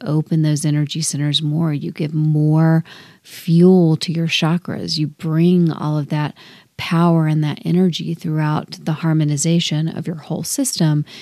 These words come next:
and strengthen your physical body, which strengthens your energetic body,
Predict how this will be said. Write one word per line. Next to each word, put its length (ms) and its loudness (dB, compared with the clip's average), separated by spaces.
and 200 6
strengthen 1300 0
your 160 -4
physical 480 -2
body, 400 -4
which 300 -6
strengthens 600 -4
your 200 -6
energetic 640 0
body, 420 -4